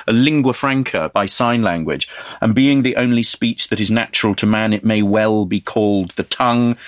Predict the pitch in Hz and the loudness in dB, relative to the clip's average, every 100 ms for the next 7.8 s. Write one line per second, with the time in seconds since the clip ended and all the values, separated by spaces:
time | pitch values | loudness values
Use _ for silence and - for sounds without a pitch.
0 | - - 101 95 113 107 104 104 104 104 | -8 -2 -2 0 0 2 2 0 0 0
1 | 98 104 - 104 98 101 104 107 107 - | -2 -4 -2 0 2 2 2 0 0 -2
2 | 82 120 - - 135 131 127 - 202 - | 0 -2 -2 0 0 2 -2 -2 -4 -2
3 | - 95 98 - - - 117 123 120 117 | -2 -2 -4 -12 -10 -2 2 4 2 2
4 | 113 117 107 104 117 120 117 110 104 104 | 0 0 2 2 2 0 0 0 0 -2
5 | 98 - 107 107 92 104 95 113 107 95 | -4 -4 -4 -4 -2 -2 0 2 2 0
6 | 90 - 147 147 110 - - - - 110 | -2 0 2 4 2 -4 -12 -6 -4 -4
7 | - 123 110 - - 120 98 - | -4 -2 0 -2 0 0 0 -4